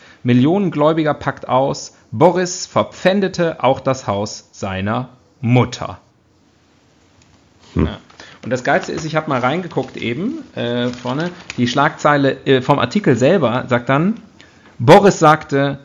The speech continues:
Speaker 1: du kannst meine Finke haben.“ Ich antwortete, „Die habe ich schon.“ <laughs> Beckers
Speaker 2: Frage.
Speaker 1: Ja?
Speaker 2: Wohnt die Mutter noch im Haus?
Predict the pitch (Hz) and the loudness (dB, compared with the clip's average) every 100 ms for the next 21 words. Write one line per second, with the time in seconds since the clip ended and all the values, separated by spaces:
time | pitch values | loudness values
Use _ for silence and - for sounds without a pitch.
0 | _ 117 107 147 147 - 135 131 165 180 | _ -6 -2 -2 -2 -2 0 0 0 0
1 | 139 110 104 101 92 - _ - 147 - | 0 0 -2 -4 -10 -14 _ 0 0 0
2 | 139 135 131 127 127 123 117 117 - _ | -2 0 2 2 0 0 0 -2 -10 _
3 | _ - 123 117 107 90 90 - - 87 | _ -2 0 2 -2 -2 -6 -4 -4 -4
4 | 85 95 - _ _ _ _ _ _ - | -10 -14 -18 _ _ _ _ _ _ -10
5 | - - - - - - - - - 135 | -4 -4 -4 -8 -10 -12 -12 -16 -12 -12
6 | - - - - 123 - 110 - - - | -12 -16 -16 -18 -18 -16 -18 -16 -14 -10
7 | - 131 139 113 107 98 82 - - _ | -6 -4 2 4 6 4 2 -4 -20 _
8 | - 113 90 87 90 113 123 139 135 139 | -10 -6 -2 6 8 8 6 6 6 4
9 | 151 160 156 - - 127 127 131 131 151 | 4 2 -2 -14 -2 0 2 2 2 2
10 | 180 | 0